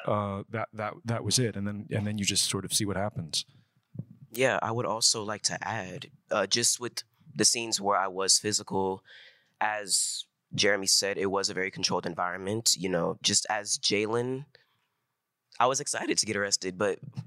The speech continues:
Speaker 2: <laughs> uh, you know, it, it's, it was something new. But just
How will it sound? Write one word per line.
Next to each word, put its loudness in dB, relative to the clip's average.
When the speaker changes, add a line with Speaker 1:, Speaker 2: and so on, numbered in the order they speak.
Speaker 2:
<laughs> -10
uh, 4
you 0
know, -8
it, 2
it's, 2
it 0
was 2
something -4
new. 4
But -2
just 2